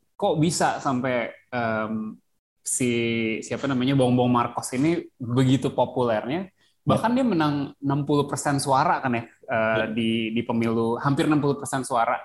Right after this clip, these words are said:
Speaker 1: di tengah bukan cuman dua kandidat pula gitu, eh, fieldnya rame tapi dia bisa dapat enam puluh persen suara, kalau nggak salah di situ ada wapres saat ini juga,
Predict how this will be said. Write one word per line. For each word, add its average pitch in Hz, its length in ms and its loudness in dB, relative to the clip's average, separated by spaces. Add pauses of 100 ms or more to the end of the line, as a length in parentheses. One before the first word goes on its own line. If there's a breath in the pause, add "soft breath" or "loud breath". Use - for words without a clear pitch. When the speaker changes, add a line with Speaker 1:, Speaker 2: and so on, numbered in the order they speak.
Speaker 1:
di 139 160 2
tengah 165 400 0
bukan 147 320 0
cuman 151 260 0 (300)
dua 147 240 4
kandidat 151 320 2
pula 185 260 2
gitu, 117 300 -2
eh, 113 380 0 (340)
fieldnya 165 320 2
rame 165 400 2
tapi 160 160 -2
dia 180 80 2
bisa 135 160 -2
dapat - 160 -6
enam 127 160 0
puluh 123 160 -4
persen 123 160 -8
suara, 120 320 0
kalau 113 160 0
nggak 120 80 0
salah 165 160 2
di - 80 2
situ - 240 -2
ada 117 400 2 (400)
wapres 123 480 0
saat 120 240 -2
ini 131 240 2
juga, 131 640 2